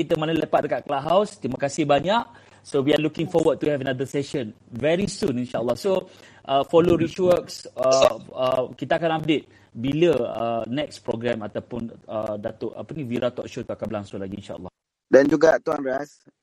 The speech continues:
Speaker 2: minta maaf. Sebab saya pun memang mendengar daripada tadi ni. Daripada tadi dengar dan terus mendengar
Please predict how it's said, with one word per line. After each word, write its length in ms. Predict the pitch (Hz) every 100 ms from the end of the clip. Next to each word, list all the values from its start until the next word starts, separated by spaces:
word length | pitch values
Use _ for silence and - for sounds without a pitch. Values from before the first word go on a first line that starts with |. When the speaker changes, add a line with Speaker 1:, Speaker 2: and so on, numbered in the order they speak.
| _
Speaker 2:
minta 240 | 113 117
maaf. 320 | 117 120 117 - _ _ _ _ _ _
Sebab 400 | - 135 131 - _ _ _
saya 320 | _ 135 160 185
pun 80 | 196
memang 320 | 180 165 156
mendengar 400 | 147 151 170 175
daripada 400 | 160 160 165 160
tadi 240 | 165 180
ni. 80 | 160 107 - _ _
Daripada 400 | - - 113 127
tadi 160 | 135 143
dengar 560 | 135 147 147 143 147 151 _ _ _
dan 160 | _ 117 117
terus 240 | 131 143
mendengar 400 | 131 139 143 143